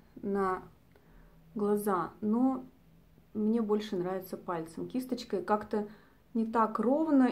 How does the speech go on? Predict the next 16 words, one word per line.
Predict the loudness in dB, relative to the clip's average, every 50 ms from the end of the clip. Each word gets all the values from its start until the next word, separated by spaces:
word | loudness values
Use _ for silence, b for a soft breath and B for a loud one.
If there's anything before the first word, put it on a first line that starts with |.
| 2 -2
и | -2 0 0 2 2 2 0 0 -2 -6 -12 -20 -20 _ _ _ _ -20 -20 _ _ _ _ _ _ _ _ _ _ _ _ _ _ _ _ _ _ _ _ _ _ _ _ _ _ _ -20 _ _ _ _
пятнами. | -6 -6 -6 -6 -6 -6 -6 -6 -6 -10 -12 -16 _ _ -20 -20 -20 -16 -8
Ещё | -4 -2 -2 0 4 6 8 8
одно | 8 6 6 4 4
ощущение | 2 0 -4 -6 -6 -2 0 0 0 2 0 0
от | 0 0
этих | -2 -2 -2 -6 -8 -6
теней. | 0 2 4 4 6 4 4 2 0 -4 B B B B B B B _
У | 0 2
меня | 4 6 6 8 6 6 4
почему-то | 4 0 -2 -2 2 2 4 4 4 2 2 2 2 4 4 2 2 0
в | -2 -10 -18 -20 -20 -20 _ _
первые | 2 4 4 6 6 6 4 2
самые | 2 2 2 4 4 6 6 6 6 4 2 2 2 0 0 -2
секунды, | -4 -8 -6 -2 -2 -2 -2 -2 0 2 4 4 6 6 6 6 8 8
минуты | 8 8 8 8 8 8 6 6 4 2 2 2 2 2 B